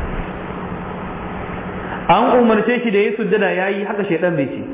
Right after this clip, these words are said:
Da ka yi sujjadar lokacin, in ji Annabi sallallahu alaihi wasallam, ce, "Itazala shaytanu yabki."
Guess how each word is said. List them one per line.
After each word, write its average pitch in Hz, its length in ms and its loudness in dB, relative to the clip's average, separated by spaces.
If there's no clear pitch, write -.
Da 151 100 6
ka 220 200 6
yi 262 100 4
sujjadar 208 360 4
lokacin, 190 380 0
in 165 60 0
ji 185 60 4
Annabi 180 300 2
sallallahu 165 440 2
alaihi 160 240 2
wasallam, 165 340 0
ce, 156 60 2
"Itazala 156 480 4
shaytanu 151 440 0
yabki." - 320 0